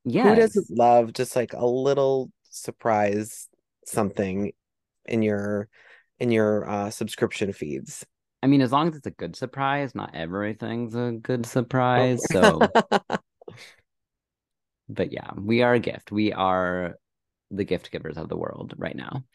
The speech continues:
Speaker 2: <laughs>
Speaker 1: But Chris, um, so we were away for a bit. Um, I had some stuff going on, but do you wanna start and share some of your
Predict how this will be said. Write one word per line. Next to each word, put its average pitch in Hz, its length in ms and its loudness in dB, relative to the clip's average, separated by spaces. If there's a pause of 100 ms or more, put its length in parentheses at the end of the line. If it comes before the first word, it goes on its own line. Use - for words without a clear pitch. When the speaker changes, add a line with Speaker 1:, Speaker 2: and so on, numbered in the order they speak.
(180)
Speaker 2:
<laughs> - 1400 -6 (1600)
Speaker 1:
But 110 480 2
Chris, 101 520 -8
um, 95 380 -4
so 110 140 -6
we 101 100 4
were 104 140 4
away 101 240 2
for 90 140 -4
a 85 40 -2
bit. 85 420 -6 (120)
Um, 90 800 -4 (540)
I 107 120 0
had 131 120 0
some 127 120 -6
stuff 113 200 -8
going 101 260 0
on, 95 400 -2
but 85 140 -2
do 101 80 -6
you 98 60 -4
wanna 104 180 -4
start 107 280 -4
and 110 120 -8
share 107 200 -8
some 107 180 -6
of 95 140 -4
your 110 680 -2